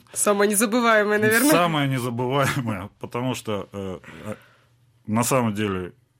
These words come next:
Speaker 1: Ну, потому что
Speaker 2: Магнитогорский
Speaker 1: М М К это объект мирового уровня.
Speaker 2: Мирового уровня, да. И там побывать стоит всем на комбинате. Опять же, мы, э, готовимся совместные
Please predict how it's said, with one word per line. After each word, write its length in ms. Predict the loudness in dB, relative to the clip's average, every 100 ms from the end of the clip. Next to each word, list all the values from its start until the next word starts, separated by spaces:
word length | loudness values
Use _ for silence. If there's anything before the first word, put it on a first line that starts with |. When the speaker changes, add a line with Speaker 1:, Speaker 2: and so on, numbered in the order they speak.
| _
Speaker 1:
Ну, 80 | -2
потому 180 | 2 2
что 80 | 4
Speaker 2:
Магнитогорский 360 | 4 4 4
Speaker 1:
М 60 | 2
М 140 | 2
К 20 | 2
это 240 | 2 2
объект 340 | 2 0 2
мирового 460 | 2 4 6 4 4 2
уровня. 340 | 4 2 2
Speaker 2:
Мирового 600 | 2 2 2 2 2 2 0
уровня, 340 | 0 -2 -4
да. 300 | -4 -4 -4 -6
И 420 | -4 -2 0 -2 -8 -16 -18 -20 -20 -20 -18 -2
там 200 | -2 -2
побывать 420 | -4 -2 -2 -2
стоит 380 | -4 -2 -2 -4 _ _ _ _ _ _
всем 400 | -4 -2 -2 -4 _ _ _ _ _ _ _
на 180 | -10 -10
комбинате. 640 | -6 -4 -2 -4 -6 -12 -20 _ -20 -20 -20 -20 -20 -20 -20 -20 -14
Опять 340 | -6 0 0
же, 120 | 2 2
мы, 180 | 4
э, 680 | 4 4 2 -2 -2 -4 -6 -8 -14 -8
готовимся 600 | -4 -2 2 2 0 -2
совместные 880 | 0 2 2 2 0 -2 0 -2